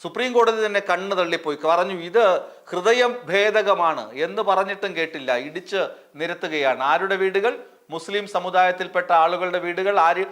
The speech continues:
ഇടിച്ചു നിരത്തുന്നു? ബി ജെ പി ഭരണത്തിലിരിക്കുന്ന ആളുകൾ ഇടിച്ചു നിരത്തുന്നു. അങ്ങനെ കേരളത്തിൽ നടക്കുമോ?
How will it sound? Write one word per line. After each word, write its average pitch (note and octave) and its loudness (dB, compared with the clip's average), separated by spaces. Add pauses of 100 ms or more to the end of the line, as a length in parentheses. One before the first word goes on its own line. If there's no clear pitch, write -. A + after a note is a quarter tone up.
(200)
ഇടിച്ചു F#3 -8
നിരത്തുന്നു? G3+ -2 (160)
ബി F3+ -4
ജെ F#3 0
പി G3 -6
ഭരണത്തിലിരിക്കുന്ന E3 -4
ആളുകൾ D3+ -2
ഇടിച്ചു C#3 -12
നിരത്തുന്നു. B2 -10 (300)
അങ്ങനെ G3 0
കേരളത്തിൽ G3+ 2
നടക്കുമോ? F#3+ 0